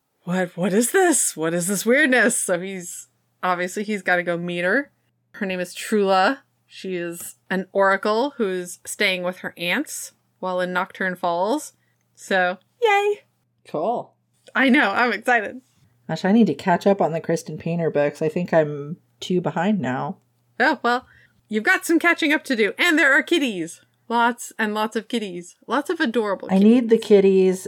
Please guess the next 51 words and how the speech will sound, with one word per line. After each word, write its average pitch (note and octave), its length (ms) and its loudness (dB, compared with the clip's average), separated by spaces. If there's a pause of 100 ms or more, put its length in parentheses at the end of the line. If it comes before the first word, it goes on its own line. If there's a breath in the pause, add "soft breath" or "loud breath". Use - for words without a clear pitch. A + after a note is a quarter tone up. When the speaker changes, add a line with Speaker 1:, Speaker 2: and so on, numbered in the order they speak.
Speaker 2:
and F3+ 120 0
I F3 80 -2
need F3+ 240 -4
the F#3+ 100 2
fluff, D3+ 600 0 (100)
so - 340 -2
bring D#3+ 240 -4
it D#3 100 -2
on. D#3 420 -4 (360)
Speaker 1:
Yeah, G3 180 2
like B3+ 160 2
I D4 40 0
said, C4 120 2
I'm, B3 380 2
I'm A#3+ 140 4
not D4 200 2
very D4 220 2
far B3 200 0
into A3 380 0
it, F3 200 -2
but, F3+ 340 2 (480)
uh, G3+ 160 0
which G3 180 -6
I G#3 60 0
usually G3+ 340 -2
don't F#3 200 -2
like F3+ 180 -2
to F#3+ 100 -10
do F#3 140 0
until, G#3 460 0
<laughs> G3 60 -14
unless G#3 280 -4
I'm G3+ 120 -2
at E3+ 80 -4
least F#3 260 -4
halfway D3+ 280 -4
through D3+ 220 -4
a D3+ 40 -4
book, D3 220 -4
so E3 140 -4
I - 20 0
have B2+ 160 0
a D3+ 120 -8 (340)
real F3+ 240 0
good D#3 260 -4
sense. D3 480 -6 (300)
But F#3 240 2 (420 loud breath)
since F4+ 340 -4
I C#4 120 2
have C4 260 -6
loved G#3 400 -6